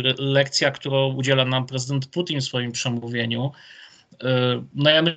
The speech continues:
myślę, że wskaźnik cynizmu tutaj przekroczył sto procent, y, powiem, powiem trochę złośliwie. No, w zasadzie to przemówienie zawierało wszystkie elementy. Można byłoby powiedzieć, że według listy,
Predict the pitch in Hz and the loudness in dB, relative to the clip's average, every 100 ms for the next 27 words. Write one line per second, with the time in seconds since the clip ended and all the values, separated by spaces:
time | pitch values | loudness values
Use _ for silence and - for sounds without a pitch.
0 | _ _ - 175 151 156 143 - - 165 | _ _ -2 0 2 4 2 2 4 4
1 | 160 139 - 165 160 147 139 139 135 135 | 2 -4 -4 -2 0 -2 -2 -2 -4 0
2 | 135 131 147 139 135 127 - 127 - 127 | 2 2 0 0 0 0 -6 -8 -2 -2
3 | 120 127 127 123 - 123 120 120 120 120 | 0 -2 0 -2 -6 -6 -4 -4 -6 -4
4 | 123 117 120 120 117 123 120 123 127 123 | -4 -4 -8 -8 -6 -6 -6 -6 -8 -6
5 | 123 127 135 - - 160 180 185 180 175 | -2 -2 -2 -4 0 4 4 2 0 0
6 | 180 165 170 165 147 160 156 156 143 - | 2 2 2 2 2 2 2 0 -2 -2
7 | - 156 143 139 139 117 113 123 - - | -2 0 2 4 4 2 -2 -4 -4 -8
8 | 147 156 185 170 165 165 165 160 160 156 | 0 4 4 6 4 2 2 2 2 2
9 | 151 170 156 156 - 160 180 180 - - | 2 0 0 -2 -4 -4 0 0 -2 -2